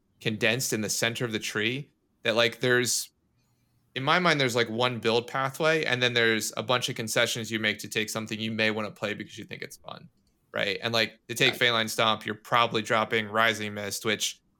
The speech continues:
Speaker 1: I guess makes sense, but, like, to be fair, sort of sucks even in Mythic Plus. Or you're dropping, like, Invoker's Delight, which seems really bad to drop. Like, I, I almost think, like,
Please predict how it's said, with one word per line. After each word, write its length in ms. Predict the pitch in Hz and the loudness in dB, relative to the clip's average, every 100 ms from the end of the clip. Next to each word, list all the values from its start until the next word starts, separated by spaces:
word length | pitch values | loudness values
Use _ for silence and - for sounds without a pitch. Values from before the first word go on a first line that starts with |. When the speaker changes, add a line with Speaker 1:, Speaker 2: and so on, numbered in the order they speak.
| _ _ _ _ _ _ | _ _ _ _ _ _
Speaker 1:
I 80 | 120 | 0
guess 240 | 143 143 | 2 2
makes 240 | 143 127 - | 2 0 2
sense, 340 | 123 120 117 | 0 0 -2
but, 220 | - 110 | -2 -2
like, 300 | 101 107 107 - | 0 -2 -2 -8
to 100 | 113 | -4
be 100 | 110 | -2
fair, 300 | - 110 107 | 0 0 0
sort 200 | - 113 | -4 -6
of 60 | 117 | -2
sucks 440 | - 123 117 - | 2 2 0 -6
even 260 | - 120 110 | -4 -4 -2
in 100 | 107 | -4
Mythic 280 | - - - | -6 -10 -2
Plus. 460 | 143 127 - - - _ _ _ | 2 4 2 -4 -8 _ _ _
Or 100 | 143 139 | 2 4
you're 80 | |
dropping, 320 | 123 123 120 113 | 6 4 4 0
like, 160 | 113 | -2
Invoker's 440 | 107 104 107 104 104 | -2 0 0 -2 -4
Delight, 280 | 113 - | -2 -2
which 140 | - - | -4 -8
seems 200 | 110 - | -10 -10
really 240 | 190 117 | -4 -4
bad 220 | 110 110 - | -2 -4 -4
to 60 | - | -8
drop. 300 | - 117 117 | -4 -4 -4
Like, 140 | 113 | -6
I, 80 | 104 | -2
I 120 | 113 | 2
almost 320 | 123 135 117 - | 4 4 2 0
think, 180 | 110 117 | 0 2
like, 300 | 110 110 | 2 0